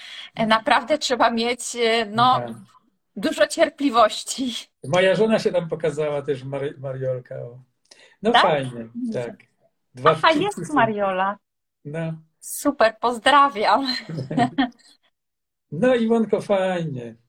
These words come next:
Speaker 2: Bardzo jestem wdzięczny. Może się coś komuś przyda z tych treści.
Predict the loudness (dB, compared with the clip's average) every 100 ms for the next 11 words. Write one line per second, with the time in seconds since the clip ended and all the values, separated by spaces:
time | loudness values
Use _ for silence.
0 | _ -20 -10 0 0 0 -2 -6 -8 -12
1 | -12 -14 -14 -18 -20 -20 _ _ _ _
2 | _ _ _ _ _ _ -4 -2 0 -2
3 | -2 -2 -2 -4 -4 -8 -10 -10 -8 -10
4 | -12 -20 -16 -16 -16 -20 -20